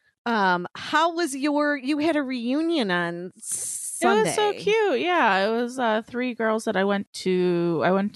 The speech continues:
Speaker 2: to this school in Forest Park, grades three through six, so for four years. Um, and we've kind of, like, kept in touch. Like, one I saw years ago, um, like, she used to work on Michigan Avenue, so one time I was downtown and, like, ran into her.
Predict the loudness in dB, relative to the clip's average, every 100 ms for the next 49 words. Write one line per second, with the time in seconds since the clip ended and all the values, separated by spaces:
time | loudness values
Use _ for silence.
0 | -8 -6 -2 -2 -4 -10 -10 -8 -2 0
1 | 2 0 -4 0 0 0 -2 0 0 -2
2 | -10 -2 0 0 -2 -10 -20 _ -8 -2
3 | 0 0 -2 -8 -12 -10 -8 -6 -8 -10
4 | -12 -10 -8 -10 -8 -6 -4 -4 -6 -8
5 | -12 -18 _ _ -20 -20 _ _ -8 -6
6 | -6 -8 -12 -14 _ -12 -4 -2 -2 0
7 | -2 0 0 0 -2 _ -4 -4 -2 -4
8 | -2 0 0 0 0 2 2 2 0 0
9 | 4 4 4 4 0 -2 -2 -2 -2 0
10 | 2 4 4 2 0 -2 -2 -4 -6 -8
11 | -8 -4 -4 -2 -2 0 -2 0 -2 -2
12 | -4 -4 -2 0 0 2 0 0 0 0
13 | 0 0 -2 -2 -2 -2 -2 -4 -4 -2
14 | -2 -2 -2 0 -2